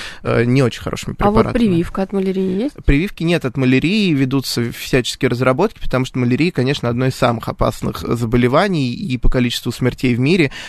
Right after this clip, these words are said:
Speaker 1: Ну, мне кажется, она будет вторая после, э, вич-инфекции.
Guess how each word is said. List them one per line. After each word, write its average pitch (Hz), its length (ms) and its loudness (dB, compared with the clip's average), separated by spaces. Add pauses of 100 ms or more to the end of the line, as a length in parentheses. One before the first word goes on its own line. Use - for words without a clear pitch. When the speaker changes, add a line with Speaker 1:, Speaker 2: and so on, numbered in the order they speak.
(120)
Speaker 1:
Ну, 165 100 0
мне 135 160 2
кажется, 131 300 0
она 127 320 2
будет 120 440 -2 (140)
вторая 123 420 2
после, - 440 -6
э, - 380 0
вич-инфекции. - 840 -6